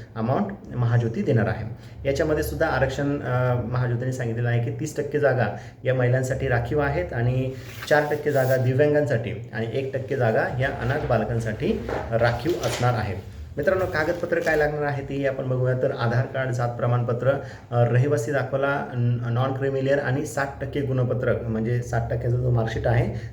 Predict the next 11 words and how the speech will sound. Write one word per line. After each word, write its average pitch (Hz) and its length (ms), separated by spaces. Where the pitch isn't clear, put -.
ते 120 100
तुम्हाला 117 240
लागणार 127 300
आहे. 95 200
त्याच्यामध्ये 120 600
थोडंसं 117 260
मागं 113 200
पुढं 117 260
किंवा 127 220
होऊ 139 120
शकतं 170 400